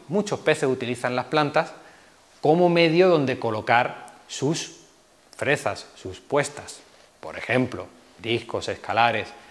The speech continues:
que todos lo tenemos en la mente. Si tenemos un acuario plantado con Echinodorus, con hojas grandes, las puestas probablemente vayan allí. Y otros peces no tan grandes como algunos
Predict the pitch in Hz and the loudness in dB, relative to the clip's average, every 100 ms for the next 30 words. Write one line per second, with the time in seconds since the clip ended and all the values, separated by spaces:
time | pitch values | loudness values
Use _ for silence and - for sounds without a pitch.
0 | - - 113 110 107 110 107 107 101 104 | -20 -12 -4 0 0 -2 -4 -6 -6 -6
1 | 98 113 127 107 98 - 95 104 104 110 | -4 0 -2 -4 -10 -10 -10 -10 -8 -8
2 | 98 113 110 107 101 98 95 123 104 - | -6 -2 -2 -2 -6 -6 0 0 0 -8
3 | - - _ 104 101 92 95 92 110 113 | -20 -20 _ -10 -8 -8 -8 -4 -2 -2
4 | 107 107 101 - 101 107 117 123 151 - | -6 -8 -8 -6 -6 -4 -2 -2 -4 -10
5 | - - - 110 101 - 104 107 95 95 | -20 -20 -20 -14 -12 -10 -8 -4 -4 -4
6 | 101 98 117 - - - - 98 98 98 | -8 -6 -6 -8 -20 -18 -6 -4 -4 -6
7 | - 104 135 110 - - - - 151 175 | -8 -2 -2 -2 -6 -20 -20 -8 -2 0
8 | 160 175 160 139 147 135 127 156 165 - | 2 2 0 0 2 2 2 2 2 -2
9 | 123 110 104 110 123 123 | -4 -2 -2 -2 -2 -2